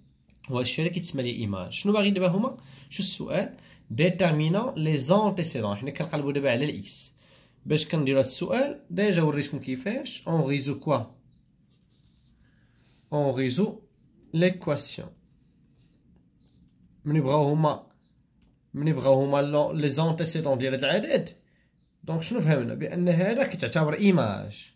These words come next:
دونك حنا كنقلبو على لون-، لي زونتيسيدون ديال هاد العدد هذا، يعني السوابق ديال هاد العدد. يعني كيفاش اون ريزو ليكواسيون اف دو اكس est égal à quatre sur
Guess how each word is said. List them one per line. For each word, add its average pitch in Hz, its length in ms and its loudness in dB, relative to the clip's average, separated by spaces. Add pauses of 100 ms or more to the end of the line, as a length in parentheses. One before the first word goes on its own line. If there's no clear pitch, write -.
(440)
دونك 131 120 -6
حنا 190 140 -2
كنقلبو 196 380 0
على 156 140 2
لون-، 196 380 2
لي 165 140 2
زونتيسيدون 202 640 2
ديال 156 140 -2
هاد 117 100 -4
العدد 104 300 -4
هذا، 90 200 -12
يعني 113 160 -6
السوابق 165 540 -2
ديال 135 160 -2
هاد 113 80 -2
العدد. 90 340 -8 (280)
يعني 117 160 -4
كيفاش 190 420 -4
اون 156 140 0
ريزو 139 180 -2
ليكواسيون 135 580 -4 (680)
اف 160 200 -2
دو 135 100 -4
اكس 175 320 0 (440)
est 151 160 -8
égal 143 300 -2
à 131 80 -2 (180)
quatre 202 260 -2 (180)
sur - 340 -6